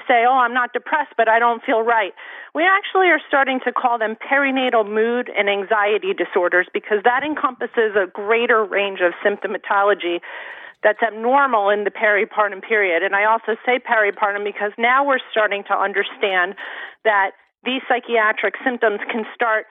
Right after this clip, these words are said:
during pregnancy and also, and, and pr-,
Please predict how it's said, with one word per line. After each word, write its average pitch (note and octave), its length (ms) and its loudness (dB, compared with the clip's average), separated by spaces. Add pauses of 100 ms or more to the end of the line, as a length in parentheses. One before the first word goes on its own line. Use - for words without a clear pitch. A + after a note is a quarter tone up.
(240)
during A3+ 240 2
pregnancy G#3 880 -4
and G3+ 160 0
also, G#3+ 540 0
and, A3 200 -2 (140)
and A3+ 160 -2
pr-, C#4 240 -2